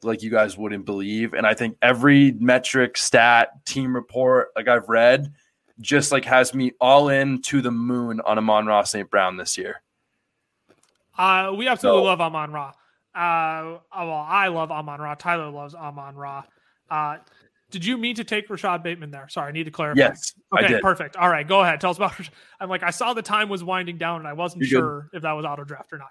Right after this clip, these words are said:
Speaker 2: Just wanted to make sure.
Speaker 1: Nope. No, no. Rashad Bateman is someone I really like. I think these second-year wide receivers, like, I, I actually, like, more of an Elijah Moore guy, but I think that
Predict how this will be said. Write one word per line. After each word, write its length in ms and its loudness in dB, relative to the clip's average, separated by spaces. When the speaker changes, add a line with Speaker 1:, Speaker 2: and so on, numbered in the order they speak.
Speaker 2:
Just 140 -12
wanted 140 -10
to 20 -16
make 120 -16
sure. 160 -20
Speaker 1:
Nope. 420 4
No, 280 8
no. 120 4
Rashad 360 4
Bateman 400 -2
is 160 -4
someone 260 2
I 60 4
really 240 0
like. 240 2
I 80 2
think 160 -2
these 160 -2
second-year 440 0
wide 240 6
receivers, 600 -2
like, 140 2
I, 140 8
I 140 6
actually, 420 4
like, 200 -4
more 220 2
of 80 2
an 80 0
Elijah 320 4
Moore 240 -2
guy, 380 8
but 100 6
I 100 8
think 300 2
that 280 8